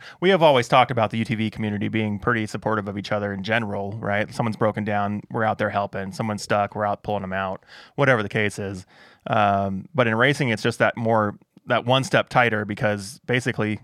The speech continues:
you don't have the part, you don't race, right? And if you're not willing to, to give one, you're not wi-, you're not gonna be asking for one, right? So,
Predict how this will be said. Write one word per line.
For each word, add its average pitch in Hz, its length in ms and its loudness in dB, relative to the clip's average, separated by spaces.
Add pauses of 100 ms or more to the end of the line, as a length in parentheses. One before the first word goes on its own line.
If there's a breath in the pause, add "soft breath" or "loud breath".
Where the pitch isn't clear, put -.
(120)
you 123 140 -2
don't 120 160 2
have 113 120 2
the 110 80 -4
part, 131 220 0
you 117 100 0
don't 110 160 2
race, 117 380 -4 (140)
right? 113 340 -2 (480 loud breath)
And 107 320 0
if 104 100 -6
you're 113 140 0
not 113 180 2
willing 110 300 -2
to, 104 340 -4 (140)
to 101 280 -4
give 123 200 2
one, 110 200 0
you're 107 100 -2
not 104 160 0
wi-, 107 280 -4
you're 127 100 -2
not 117 140 2
gonna 101 220 -4 (240)
be 113 320 -2 (280)
asking 127 300 2
for 101 180 -2
one, 95 200 -2
right? 104 280 0 (100)
So, 98 340 -2